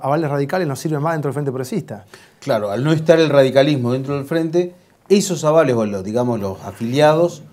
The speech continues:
Speaker 2: a ustedes no les sirven como
Speaker 1: Claro,
Speaker 2: papeles.
Speaker 1: lo-, los afiliados que van a firmar diciendo que están de acuerdo con que nosotros nos presentemos y vamos a poder de esa forma cumplir los requisitos legales, eh,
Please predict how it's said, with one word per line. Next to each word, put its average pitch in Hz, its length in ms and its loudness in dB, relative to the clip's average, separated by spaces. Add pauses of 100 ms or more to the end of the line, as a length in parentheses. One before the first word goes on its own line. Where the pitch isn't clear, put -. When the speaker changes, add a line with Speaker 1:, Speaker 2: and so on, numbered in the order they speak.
(260)
Speaker 2:
a 87 60 -14
ustedes 143 240 -8
no 131 60 -4
les 113 120 -4
sirven 127 220 -6
como 104 180 -8
Speaker 1:
Claro, 139 160 -2
Speaker 2:
papeles. 123 220 -4
Speaker 1:
lo-, 113 60 -10
los 131 200 -8
afiliados 190 480 0
que 160 220 0
van 180 140 0
a 170 60 -2
firmar 160 520 0
diciendo 156 340 -6
que 143 60 -2
están 160 160 -6
de 156 60 -4
acuerdo 160 280 -2
con 139 80 -4
que 127 60 -6
nosotros 143 240 -6
nos 143 100 -4
presentemos 147 720 -4
y 120 80 -8
vamos 135 360 -4
a 120 120 -10
poder 127 200 -4
de 123 200 -10
esa 127 100 -8
forma 147 280 -6
cumplir 139 280 -6
los 139 80 -4
requisitos 139 400 -8
legales, 165 380 -4 (500)
eh, 113 340 -8